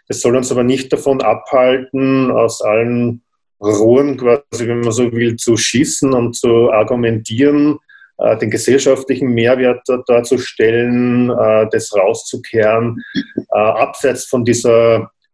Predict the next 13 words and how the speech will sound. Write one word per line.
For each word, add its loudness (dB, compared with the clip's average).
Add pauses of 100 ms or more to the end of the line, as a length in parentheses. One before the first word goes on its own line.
(140)
kruden 2
Diskussion, 0
muss -2
ich -4
sagen, 2
was -4
um -6
Systemrelevanz -2
gegangen 0
ist -2
in -2
den 0
letzten, -2